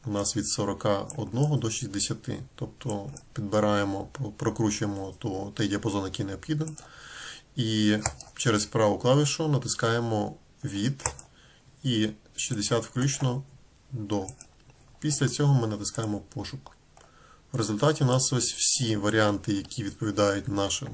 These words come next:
нашої-, нашому запиту, у нас вони з'являються в такій таблиці. От оновлюємо карту, і всі ці ділянки, вони будуть висвітлені безпосередньо на карті. Е, кінцевим ось даним завданням ми його скрінимо,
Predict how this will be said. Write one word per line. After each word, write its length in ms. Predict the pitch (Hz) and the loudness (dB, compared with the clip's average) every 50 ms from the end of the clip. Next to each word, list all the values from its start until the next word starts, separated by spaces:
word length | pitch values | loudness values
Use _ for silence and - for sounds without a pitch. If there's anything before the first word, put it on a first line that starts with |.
| 113 107 | -6 -4
нашої-, 500 | 104 98 95 - - - 104 101 98 104 107 123 107 | -4 -2 -2 -4 -6 -4 -6 -6 -6 -6 -8 -4 -4
нашому 340 | 104 101 - - 101 98 | -2 -2 -2 -4 -4 -2
запиту, 420 | 101 127 143 - 175 - - 165 151 - - - - - - - _ _ - | -2 -2 -2 -2 -4 -8 -10 -10 -12 -14 -20 -20 -20 -20 -20 -20 _ _ -6
у 40 | 117 | -2
нас 240 | 117 131 135 - | 2 4 4 4
вони 200 | 123 117 113 113 | 4 2 0 2
з'являються 580 | 107 104 104 95 110 120 127 127 120 - - 110 | 2 0 0 0 0 0 2 4 2 2 2 2
в 320 | 104 98 95 104 110 107 | -4 -4 -6 -8 -8 -6
такій 240 | - - - - 110 | -8 -10 -8 -8 -8
таблиці. 540 | - - 104 95 98 110 123 - - 175 156 - - - - - - - - - - - | -6 -4 -4 -4 -2 0 0 0 0 0 -6 -12 -16 -20 -20 -20 -20 -20 -20 -20 -12 -10
От 200 | 127 117 - - - - - - | -10 -10 -10 -14 -20 -18 -6 -2
оновлюємо 520 | 135 113 113 110 107 101 101 101 101 101 | 4 4 6 6 6 4 4 2 0 -2
карту, 440 | - - 127 135 143 - 165 165 - - _ - - - - - - - - - - - | 0 2 0 0 0 -2 -6 -8 -8 -14 _ -20 -20 -20 -20 -20 -20 -20 -20 -20 -10 -4
і 200 | - 113 107 104 | -2 2 2 4
всі 220 | 101 - - 117 | 4 4 4 4
ці 140 | - - 101 | 4 4 4
ділянки, 480 | 95 104 117 131 143 147 139 - 151 147 | 2 4 4 4 4 2 2 0 0 0
вони 300 | 135 101 101 104 110 107 | 0 0 -2 0 -2 -2
будуть 380 | 98 95 95 95 95 - - | -2 -2 -4 -4 -6 -6 -8
висвітлені 720 | 101 90 98 113 120 - 143 131 131 135 127 120 113 110 101 | -6 -4 0 2 2 2 2 -2 -2 -2 -2 -2 0 -2 -2
безпосередньо 760 | 92 90 87 87 107 110 - - - - - 110 107 107 107 | -4 -6 -6 -2 -2 -2 -2 -2 -4 -2 -2 -2 -2 -2 -2
на 80 | 101 98 | -4 -4
карті. 400 | 95 - 101 98 - - - - - - - - _ - _ - - - - - - - - - - - _ - | -4 -4 -6 -6 -6 -6 -8 -8 -8 -8 -18 -20 _ -20 _ -20 -14 -14 -14 -14 -14 -18 -20 -20 -20 -20 _ -4
Е, 300 | 117 110 107 107 104 104 | -2 0 2 2 2 0
кінцевим 580 | 101 - 139 131 - - 147 135 123 117 110 107 | 0 2 6 8 8 8 8 6 6 4 4 4
ось 180 | 107 101 - | 4 4 4
даним 380 | 107 104 107 104 101 95 98 95 | 4 6 4 4 4 2 0 0
завданням 600 | 98 95 90 92 104 110 131 151 156 151 147 139 - | 0 0 0 0 0 2 2 2 4 2 2 0 0
ми 240 | 127 113 110 107 101 | -2 0 2 2 2
його 320 | 98 98 95 92 92 95 | 2 0 -4 -6 0 4
скрінимо, 580 | - - - - 107 101 107 110 123 143 165 | 4 4 4 2 0 2 2 2 2 0 0